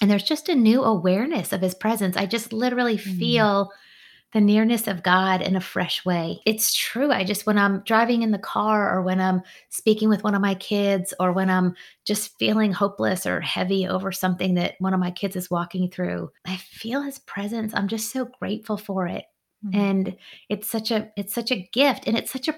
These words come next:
Speaker 1: privilege. Like, I really, one of the things I said in the book is, "I wonder how our attitudes toward the Holy Spirit would change." If we began to look at his presence in our lives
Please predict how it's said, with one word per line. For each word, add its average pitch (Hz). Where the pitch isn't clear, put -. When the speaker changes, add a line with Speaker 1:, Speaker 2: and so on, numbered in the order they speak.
Speaker 1:
privilege. 226
Like, 214
I 214
really, 262
one 240
of 247
the 233
things 220
I 214
said 208
in 190
the 190
book 208
is, 202
"I 202
wonder 254
how 240
our 185
attitudes 185
toward 190
the 190
Holy 175
Spirit -
would 165
change." 170
If 190
we 214
began 226
to 220
look 190
at 202
his 175
presence 190
in 185
our 170
lives 160